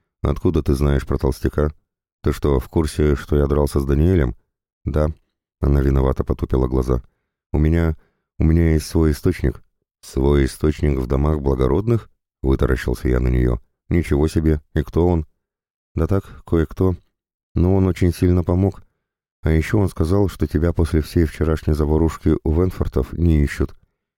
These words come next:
Тебя ни в чем не подозревают». Сказать по правде, после этих ее слов мне словно полегчало. Вариант того, что ко мне придут люди Венфортов задать пару вопросов о вчерашнем,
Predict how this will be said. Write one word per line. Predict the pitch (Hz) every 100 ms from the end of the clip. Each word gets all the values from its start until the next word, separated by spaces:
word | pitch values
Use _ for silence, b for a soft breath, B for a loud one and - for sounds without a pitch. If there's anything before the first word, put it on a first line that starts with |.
| _ -
Тебя | - 85 95 92
ни | - 87
в | -
чем | 92
не | 87
подозревают». | 82 78 78 82 82 64 - _ _ _ _ _ _ _ _ -
Сказать | 110 110 120
по | 110
правде, | 113 131 101
после | 90 92 - 92
этих | 92 87 90
ее | 85
слов | - 107 113 - - -
мне | 78 87 98
словно | - 90 87
полегчало. | - 82 87 - 62 57 - _ _ _ _ _ _
Вариант | 64 65 67 65
того, | - 67 67 67 64 -
что | - -
ко | - 69
мне | 71
придут | 67 69 69 67
люди | - 71 71 67
Венфортов | 87 104 71 - 64 -
задать | 64 69 65 62
пару | 71 67
вопросов | 64 64 69 - 64
о | 73
вчерашнем, | - 90 113 - 57